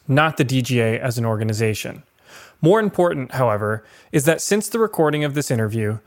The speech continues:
the D G A has struck a new agreement with the A M P T P, the Alliance of Motion Picture and Television Producers, in which a number of safety measures have been implemented. Specifically, safety training is being expanded for all D G A categories. Remember,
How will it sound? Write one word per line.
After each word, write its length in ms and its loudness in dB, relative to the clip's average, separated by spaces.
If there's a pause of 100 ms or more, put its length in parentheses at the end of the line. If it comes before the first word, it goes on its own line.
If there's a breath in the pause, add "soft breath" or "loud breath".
(140 soft breath)
the 80 4
D 240 0
G 220 2
A 160 2
has 180 -2
struck 320 -2
a 80 -2
new 300 0
agreement 520 0
with 180 -4
the 140 -4
A 160 2
M 140 0
P 220 -2
T 180 -4
P, 460 -4 (220)
the 100 2
Alliance 400 2
of 80 -6
Motion 320 -2
Picture 300 -2
and 120 0
Television 460 0
Producers, 600 -4 (380 loud breath)
in 100 4
which 160 2
a 60 4
number 340 2
of 80 -2
safety 360 -2
measures 400 0
have 260 0
been 120 -2
implemented. 580 -2 (420 soft breath)
Specifically, 800 0 (220 loud breath)
safety 420 0
training 400 0
is 140 -2
being 180 0
expanded 560 -2
for 180 -6
all 220 2
D 180 -2
G 200 -4
A 100 0
categories. 800 -4
Remember, 500 2